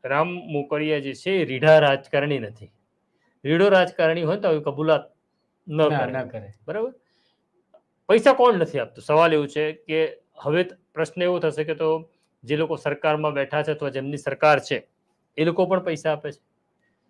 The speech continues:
Speaker 1: એ લોકો પણ પૈસા આપે છે. પૈસા વગર કોઈ કામ થતું નથી.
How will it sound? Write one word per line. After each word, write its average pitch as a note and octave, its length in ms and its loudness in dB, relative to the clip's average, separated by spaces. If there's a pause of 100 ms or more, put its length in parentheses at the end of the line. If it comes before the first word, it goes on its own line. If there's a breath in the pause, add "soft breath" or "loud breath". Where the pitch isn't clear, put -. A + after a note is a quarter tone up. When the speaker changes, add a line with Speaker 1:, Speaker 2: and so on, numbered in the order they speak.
(360)
Speaker 1:
એ C#3 120 -4
લોકો C#3 340 -4
પણ D3 280 -2
પૈસા A#2 480 -10
આપે B2 380 -8
છે. D#3 180 -2
પૈસા C3+ 400 -6
વગર C3+ 280 -6
કોઈ D#3+ 280 0
કામ A#2 260 -6
થતું A#2+ 260 -16
નથી. A2 260 -16